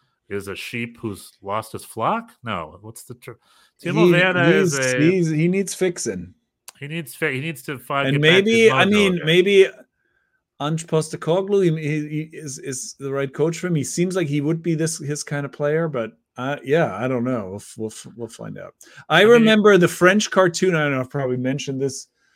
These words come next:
Speaker 2: but I remember this French cartoon years ago where that was depicting a guy in front of a firing squad, um, about to be executed, and he said his last wish, uh, "I would like Timo Werner to shoot."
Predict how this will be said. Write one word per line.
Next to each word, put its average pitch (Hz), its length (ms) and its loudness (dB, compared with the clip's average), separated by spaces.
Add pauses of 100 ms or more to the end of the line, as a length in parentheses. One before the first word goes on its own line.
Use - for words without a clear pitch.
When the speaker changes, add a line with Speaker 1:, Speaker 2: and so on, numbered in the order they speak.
(340)
Speaker 2:
but 143 120 -6
I 151 40 -2
remember 165 500 -2
this 143 200 -2
French 160 400 -2
cartoon 135 500 -2
years 131 340 -2
ago 120 440 0
where 113 400 -2
that 117 180 -8
was 117 180 -12
depicting 117 580 -8
a 107 80 -4
guy 135 580 -2 (380)
in 123 80 -8
front 135 220 -4
of 120 60 -4
a 117 60 -6
firing 165 560 0
squad, 143 580 0 (720)
um, 120 560 -2
about 123 280 -4
to 127 60 -12
be 131 140 -2
executed, 151 760 -4
and 120 260 -6
he 123 480 -4 (240)
said 123 240 -2
his 120 160 -8
last 127 320 -6
wish, 127 400 -4 (680)
uh, 107 280 -8 (120)
"I 113 140 -2
would 123 160 -2
like 123 240 -4
Timo 139 340 -2
Werner 127 340 -2
to 107 120 -12
shoot." - 400 -6